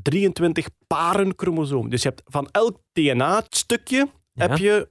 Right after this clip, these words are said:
Speaker 1: een versie van mama en een versie van papa. Waarom is dat nuttig? Als een van die twee niet goed werkt, dan heb je nog een reserve. En dus bij, bij veel ziektes, als een stuk in je D N A kapot is, is dat niet zo erg, omdat je nog een reserve hebt van je andere ouder.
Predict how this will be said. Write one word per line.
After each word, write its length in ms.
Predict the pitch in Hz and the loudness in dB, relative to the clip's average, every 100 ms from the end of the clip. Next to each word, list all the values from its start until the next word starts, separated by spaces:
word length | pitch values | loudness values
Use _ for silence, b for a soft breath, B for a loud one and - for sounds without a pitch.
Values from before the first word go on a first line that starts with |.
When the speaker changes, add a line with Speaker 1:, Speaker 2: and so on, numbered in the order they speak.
| _ | _
Speaker 1:
een 140 | - 143 | -2 0
versie 260 | 175 175 | 0 0
van 120 | 147 | 0
mama 200 | 170 214 | 0 0
en 100 | 160 | 0
een 80 | 151 | 0
versie 240 | 143 - 135 | 0 -2 -2
van 120 | 101 | -4
papa. 260 | 90 - - B B B B | -4 -8 -12 B B B B
Waarom 240 | 131 214 | -2 0
is 80 | 208 | 2
dat 120 | 160 | 2
nuttig? 320 | 143 208 233 - | 2 0 -2 -2
Als 180 | 151 - | -2 2
een 140 | 208 | 2
van 100 | 202 | 2
die 100 | 180 | -2
twee 200 | 170 196 | 0 0
niet 140 | 185 | 0
goed 180 | - 143 | 0 0
werkt, 520 | 127 180 - - - - | 0 -2 -4 -8 -14 -8
dan 160 | 139 127 | -4 0
heb 180 | 170 185 | 0 0
je 60 | |
nog 140 | 175 143 | 0 2
een 80 | |
reserve. 500 | 135 107 107 95 85 - _ | 2 0 0 -2 -6 -14 _
En 120 | 120 | -2
dus 280 | 120 117 - - - | 0 0 -4 -8 -6
bij, 300 | 113 107 - | -2 0 0
bij 200 | 110 98 | -2 0
veel 420 | 117 160 170 156 | 2 4 4 2
ziektes, 480 | 117 110 - 190 - | -2 -2 -2 -4 -4
als 340 | 131 123 - - _ | -2 -2 -2 -6 _
een 120 | 120 | -10
stuk 240 | 101 165 170 | -4 -2 0
in 60 | |
je 80 | 147 | -2
D 40 | 127 | 0
N 200 | 117 110 | -2 0
A 100 | 110 | -2
kapot 340 | 98 - 151 | -4 -4 -2
is, 160 | 180 - | -4 -4
is 180 | 143 | -4
dat 100 | 127 | 0
niet 220 | 113 135 117 | 0 0 0
zo 140 | 110 | -2
erg, 420 | 120 170 202 - | 0 0 0 -4
omdat 300 | - 127 117 | -6 -2 0
je 80 | 135 | 0
nog 160 | 135 131 | -2 -4
een 80 | 117 | -6
reserve 400 | 101 92 131 147 | -6 -4 -4 -2
hebt 260 | 135 - | -4 -6
van 280 | - 127 127 - | -4 -4 -4 -8
je 140 | 120 | -10
andere 360 | 110 117 104 98 | -4 -2 -2 -4
ouder. 400 | 104 90 - _ | -4 -4 -6 _